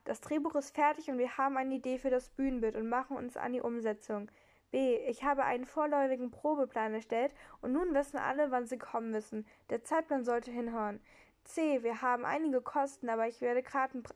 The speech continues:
ich werde, ich werde Kartenpreis für das Stück so anpassen, dass wir ein wenig Plus machen. Boah, was sind das eigentlich hier für Sätze teilweise? Äh, A, B, C,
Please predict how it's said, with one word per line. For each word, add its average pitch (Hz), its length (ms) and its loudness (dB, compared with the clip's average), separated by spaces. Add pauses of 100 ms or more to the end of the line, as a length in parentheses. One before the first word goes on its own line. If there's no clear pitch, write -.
(120)
ich - 160 -6
werde, 277 320 2 (320)
ich - 320 -8
werde 277 260 2
Kartenpreis 285 760 2
für 262 80 -4
das 240 180 0
Stück 269 260 0
so - 300 0 (180)
anpassen, 294 720 -4 (320)
dass 269 280 0
wir 269 220 4
ein 240 200 -2
wenig 247 280 -2 (240)
Plus 240 320 0
machen. 208 500 -6
Boah, 208 180 2
was 214 180 -2
sind 233 180 -2
das 262 180 0
eigentlich 233 240 -4
hier 240 100 -10
für 240 140 -4
Sätze 226 300 -4
teilweise? 214 480 -4 (880)
Äh, - 120 -2
A, 320 540 6
B, 302 120 -2
C, 294 240 0